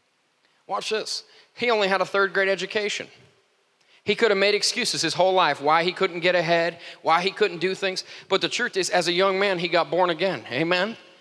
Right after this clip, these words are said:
and got the Word of God deep down in him. And began to la-, latch a hold of this thing, the word of faith, and began to speak the word of God and believe God that it's God, amen, that brings the increase.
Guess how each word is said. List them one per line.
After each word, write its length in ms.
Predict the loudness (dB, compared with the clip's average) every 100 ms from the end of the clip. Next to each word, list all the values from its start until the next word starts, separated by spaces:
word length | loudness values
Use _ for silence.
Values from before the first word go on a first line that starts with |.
| -20 -20 -4
and 140 | 0
got 180 | 2 2
the 100 | 2
Word 200 | 4 2
of 120 | 2
God 280 | 2 2 0
deep 220 | -6 -2
down 240 | 0 2
in 120 | 2 0
him. 140 | -4 -10 -20 _ _ _ _ _ -6
And 60 |
began 240 | -2 0 2
to 100 | 2
la-, 340 | 2 2 2
latch 300 | 2 0 0
a 60 | 0
hold 160 | 2
of 60 | 2
this 120 | 0
thing, 160 | -2 -2
the 80 | 0
word 160 | 0
of 80 | -2
faith, 400 | 0 0 0 -6
and 140 | -6 -4
began 260 | 0 0
to 60 | 0
speak 340 | -4 -4 -2
the 80 | 0
word 200 | 2 2
of 40 | 2
God 200 | 2 2
and 80 |
believe 340 | 0 0 -2 0
God 300 | 2 2 2
that 140 | 0
it's 160 | 0 0
God, 340 | 2 4 2
amen, 360 | 0 0 0 0
that 120 | 0
brings 240 | 0 0
the 140 | 0 -2
increase. 560 | -2 -2 -2 0 -4